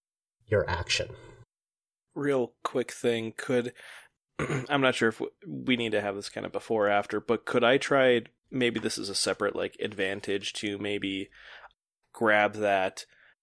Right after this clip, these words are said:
Speaker 2: chain that was dropped down by the goon that ran away? Or
Speaker 1: Yes, you'll have to wait for your turn in order, um, but that is something that you can, uh, attempt.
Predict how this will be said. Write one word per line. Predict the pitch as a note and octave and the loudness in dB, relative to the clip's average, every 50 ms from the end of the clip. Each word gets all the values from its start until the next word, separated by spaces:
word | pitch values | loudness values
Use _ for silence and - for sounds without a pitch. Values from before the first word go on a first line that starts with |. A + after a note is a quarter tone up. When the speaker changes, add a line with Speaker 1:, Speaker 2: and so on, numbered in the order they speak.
| _ _ | _ _
Speaker 2:
chain | - - - G#2+ G2+ G2+ G2+ G#2+ G#2 A2 A2+ G#2+ - | -2 0 0 0 -2 -2 -2 -4 -4 -6 -8 -10 -12
that | - - A2+ G#2+ | -4 -2 0 2
was | G2+ G#2+ G#2 | 2 0 -2
dropped | - - A2+ A2 - - - | 0 0 0 0 0 0 2
down | A#2 A2+ A2 A2+ A2+ A#2 A2+ - _ - | 2 4 4 2 0 -2 -6 -10 _ -16
by | G#2+ E2+ - G#2 G2 | -16 -4 0 0 0
the | F#2 - F#2 | 0 0 -6
goon | - G2 G2+ G#2 G#2 A2+ | -6 -4 -4 -2 -2 -2
that | A2 G#2+ G2 - - | -2 -2 -2 -2 -2
ran | F#2+ A2+ A#2 A2 | -2 -2 0 2
away? | A2+ A#2 B2 B2 C3 - - _ _ _ _ _ _ _ _ _ _ | 2 2 2 0 -2 -4 -10 _ _ _ _ _ _ _ _ _ _
Or | F#2+ F#2 E2 F2 E2 D2 D2+ - - _ _ _ _ _ _ | -6 -4 -2 -2 -2 -4 -4 -6 -8 _ _ _ _ _ _
Speaker 1:
Yes, | B2+ B2+ B2+ B2+ C3 B2+ A#2+ G#2+ F2 F#2 - - | -2 0 2 4 4 6 4 4 2 -2 -2 0
you'll | C#3 C3 - | 0 2 2
have | D#3 - | 2 2
to | - | 4
wait | D3 C#3+ C#3 B2 - | 4 4 4 2 2
for | C3+ | 2
your | B2 A2 A#2 A#2+ B2+ | 4 6 6 4 4
turn | - - C3+ B2 A#2+ A#2+ A#2 | 4 2 4 4 4 4 4
in | A2+ A2 | 4 4
order, | G#2+ G#2 A2 A#2+ C3 C3+ C3 - - - - - | 4 4 4 4 4 2 0 -2 -10 -20 -6 0
um, | A#2 G#2+ G#2 G#2 G#2 | 2 4 4 4 2
but | G2+ - - | 0 0 2
that | A2 G#2+ | 2 4
is | G#2+ G#2 G2 - - | 4 2 2 2 0
something | - A#2 G#2 - G#2+ G#2 | 0 0 0 0 0 2
that | F#2+ E2 F#2+ | 2 2 0
you | G2 F2 | -2 -4
can, | - - G2+ F#2 E2+ E2 E2+ F2 F2+ - - - | -4 -2 0 2 2 2 0 -4 -6 -8 -12 -6
uh, | - F2+ F2 F2 D2 | -2 -2 0 0 0
attempt. | - - - - - - - | -2 -2 -4 -8 -8 -12 -20